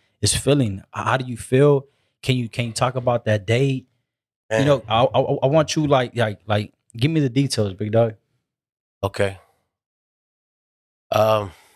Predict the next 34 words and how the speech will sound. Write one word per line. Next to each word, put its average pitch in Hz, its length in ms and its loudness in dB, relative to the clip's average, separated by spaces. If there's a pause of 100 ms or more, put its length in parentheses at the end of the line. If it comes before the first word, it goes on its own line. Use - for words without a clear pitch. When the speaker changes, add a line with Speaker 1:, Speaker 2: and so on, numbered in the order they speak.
(520)
Speaker 2:
damn, 110 260 0
no 113 80 0
one's 127 160 0
ever 104 140 -2
asked 101 180 0
me 101 80 -2
this. 95 100 -4
This 120 140 -6
is 92 80 -12
good. 110 280 0
This 117 160 -6
is 95 40 -12
great. 107 300 -2 (360)
Um, 113 460 4 (720)
I 120 100 2
was, 147 200 2
I - 100 0
was, 147 280 -2
I - 120 0
was 156 180 -2
very 151 220 4
scared. 139 440 0
I 101 80 2
was 113 180 -2
very, 123 440 0
um, 98 420 -2 (1120)
I 107 80 0
was 107 180 -6
lost, 113 640 0 (720)
you 107 100 2
know? 135 360 2 (160)
Um, 98 480 -2 (2250)
but, 113 360 0 (840)
damn, 80 320 -6